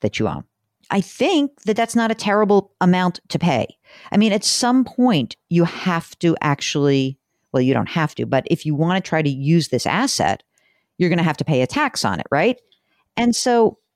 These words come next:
I wouldn't be adverse to you starting to, like, whittle away at that position.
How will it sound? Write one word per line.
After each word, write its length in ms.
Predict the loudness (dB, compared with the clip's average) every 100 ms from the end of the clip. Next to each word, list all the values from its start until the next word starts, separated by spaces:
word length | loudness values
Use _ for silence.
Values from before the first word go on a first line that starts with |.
| _ _
I 120 | -2 2
wouldn't 360 | 2 2 2
be 260 | 4 4 2
adverse 480 | 0 2 2 2 0
to 100 | 0
you 180 | 2 4
starting 360 | 2 0 0 0
to, 180 | 2
like, 240 | 2 0 -2
whittle 420 | -8 0 2 4 6
away 300 | 6 4 2
at 100 | 0
that 220 | -4 -2
position. 500 | -2 0 0 -2